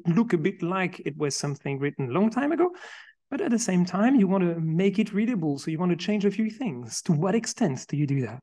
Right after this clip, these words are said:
And finally, you want something that is non-normalized for linguists, because they are interested. Where are variants? What is the alphabets that were used? What kind of signs, et cetera, et cetera. And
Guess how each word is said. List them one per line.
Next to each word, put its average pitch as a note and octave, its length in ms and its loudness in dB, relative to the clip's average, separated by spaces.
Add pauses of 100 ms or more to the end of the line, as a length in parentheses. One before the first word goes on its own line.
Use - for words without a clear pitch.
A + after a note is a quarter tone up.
(920)
And D#3 160 2
finally, G#3+ 380 6
you G3+ 160 10
want F3+ 220 6
something F3+ 340 2
that D3 140 0
is C#3 120 -2
non-normalized F3 1040 4
for C3+ 160 -4
linguists, - 560 -4 (420)
because F3 260 4
they D3+ 100 4
are C3 100 0
interested. C#3 580 0
Where C#3 320 -2
are C#3 160 2
variants? C3+ 720 -2 (200)
What B2+ 160 0
is C3+ 100 0
the D3 140 4
alphabets C#3 480 0
that - 180 -2
were C#3 120 2
used? D3 320 2
What B2+ 160 -4
kind D#3 220 -4
of A#2+ 120 -10
signs, E3 420 0
et A#2 100 -10
cetera, D3 380 -2
et B2 80 -6
cetera. - 380 -6 (680)
And A3+ 300 2